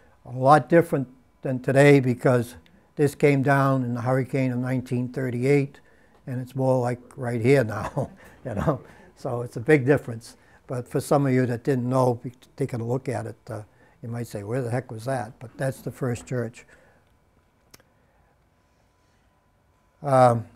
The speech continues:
personal. He was married in eighteen forty-five to his first wife, Anne F. Brigham. Anne died in eighteen eighty-one. Uh, he went on to marry his second wife, Mary Lizzie Lawrence of Shrewsbury,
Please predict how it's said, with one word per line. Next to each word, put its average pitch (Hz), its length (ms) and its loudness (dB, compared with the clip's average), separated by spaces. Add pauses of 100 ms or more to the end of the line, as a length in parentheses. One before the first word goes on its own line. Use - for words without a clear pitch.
(1080)
personal. 165 600 4 (1000)
He 139 60 -8
was 147 140 4
married 175 340 10
in 156 120 0
eighteen 165 420 2
forty-five 151 640 2
to 143 100 -6
his 127 120 -8
first 160 380 -2
wife, 143 360 -2
Anne 139 320 -4
F. 135 200 -8 (100)
Brigham. 120 380 -10 (640)
Anne 143 300 0
died 143 320 2
in 127 100 -4
eighteen 131 380 -6
eighty-one. 127 640 -4 (1400)
Uh, 127 420 -6 (160)
he 139 80 -4
went 147 160 2
on 156 140 6
to 147 100 -4
marry 143 400 2
his 120 140 -4
second 208 340 2
wife, 110 340 -6
Mary 143 440 0
Lizzie 131 360 0
Lawrence 139 460 -2
of 120 100 -12
Shrewsbury, 127 600 -2